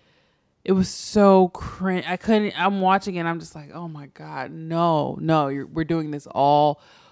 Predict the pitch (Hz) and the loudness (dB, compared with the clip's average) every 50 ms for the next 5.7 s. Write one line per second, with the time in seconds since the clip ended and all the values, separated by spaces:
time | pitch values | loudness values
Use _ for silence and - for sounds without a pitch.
0 | _ _ - - 156 156 156 156 151 147 143 143 120 98 143 165 165 175 180 190 | _ _ -12 -4 -2 0 2 2 2 0 -2 -4 -6 -8 -8 -8 -6 -6 -4 -2
1 | 208 226 226 - 269 277 233 - - - 220 233 - 302 311 226 190 160 151 147 | -2 -2 -2 -2 -6 -8 -8 -10 -10 -10 -10 -6 -4 -4 -6 -6 -8 -12 -10 -4
2 | 156 185 208 214 220 214 214 202 190 185 180 180 180 175 165 160 160 156 151 151 | 0 2 4 4 2 2 -2 -2 -2 -2 0 0 0 0 -2 -2 -4 -4 -4 -6
3 | 143 - - 196 240 247 - - - 120 120 127 127 123 123 120 - 147 - - | -8 -10 -12 -12 -12 -12 -14 -12 -12 -10 -8 -8 -8 -8 -8 -10 -10 -10 -10 -8
4 | - 269 330 349 - 190 156 - - - 143 139 135 135 131 131 127 131 139 - | -6 -6 -6 -4 -6 -8 -8 -8 -10 -10 -8 -8 -6 -6 -6 -6 -6 -8 -8 -6
5 | - 220 233 - - 160 127 123 113 113 92 73 - 147 | -4 -4 -4 -4 -6 -10 -10 -10 -12 -12 -12 -12 -12 -14